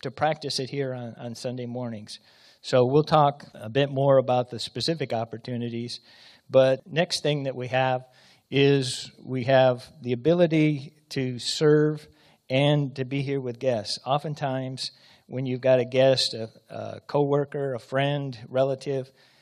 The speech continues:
um, you feel like, "Well, you know, I need to be here in service," and you do with them. And yet, the ability to serve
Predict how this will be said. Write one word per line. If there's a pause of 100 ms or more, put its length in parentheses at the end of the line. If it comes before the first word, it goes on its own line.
(180)
um,
you
feel
like,
"Well, (220)
you
know,
I
need
to
be
here
in
service,"
and
you
do
with
them. (600)
And
yet, (220)
the
ability
to (120)
serve